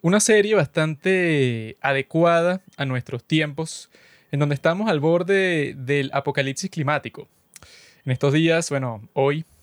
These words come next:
estaban pasando unas fotos ahí de Nueva York, que supuestamente tiene la peor calidad de aire del mundo, porque hubo unos incendios forestales en Canadá,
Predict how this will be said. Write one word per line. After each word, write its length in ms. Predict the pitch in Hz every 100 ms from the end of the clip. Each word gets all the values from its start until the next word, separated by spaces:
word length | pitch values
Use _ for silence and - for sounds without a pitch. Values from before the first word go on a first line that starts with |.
| _ _
estaban 680 | 143 - 131 127 143 156 156
pasando 300 | 143 131 147
unas 140 | 185 -
fotos 260 | 190 202
ahí 220 | 170 156
de 100 | 175
Nueva 220 | 185 180 143
York, 480 | 151 180 208 - _ _ _ _ _ -
que 120 | 147
supuestamente 500 | 147 147 170 175 170
tiene 180 | 180 180
la 160 | 175
peor 380 | 147 143 151 165
calidad 400 | 190 170 147 143
de 80 | 165
aire 340 | 160 170 185 185
del 160 | 185
mundo, 400 | 180 180 151 170 - _ _ _ _ _ -
porque 340 | 151 131 147
hubo 180 | 151 151
unos 180 | 160 170
incendios 640 | 165 156 - 151 151 175 170
forestales 460 | 160 135 139 151
en 80 | 160
Canadá, 460 | 143 120 123 123